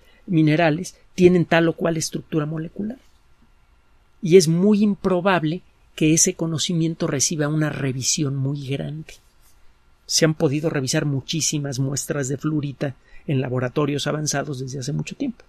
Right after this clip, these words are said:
Así que es poco probable que aparezca por ahí alguna sorpresita, pero puede suceder. El buen científico y hasta los malos saben que las sorpresas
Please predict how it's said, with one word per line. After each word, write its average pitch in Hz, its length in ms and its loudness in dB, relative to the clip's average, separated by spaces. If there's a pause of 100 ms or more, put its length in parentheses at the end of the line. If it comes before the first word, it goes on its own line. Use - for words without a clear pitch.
Así - 160 -18
que - 80 -20
es - 160 -20 (120)
poco - 220 -12
probable - 440 -4
que - 80 -2
aparezca 180 400 -2
por 160 160 -2
ahí 156 80 -2
alguna 165 260 -4
sorpresita, - 600 -4 (560)
pero 117 220 -6
puede 123 340 -6
suceder. 220 460 0 (1500)
El 135 140 -6
buen 214 200 6
científico 214 640 -6 (540)
y 196 80 0
hasta 190 240 0
los 175 160 -6
malos 196 420 0 (260)
saben 180 420 0
que 151 160 -2
las 143 140 -4
sorpresas 165 600 -4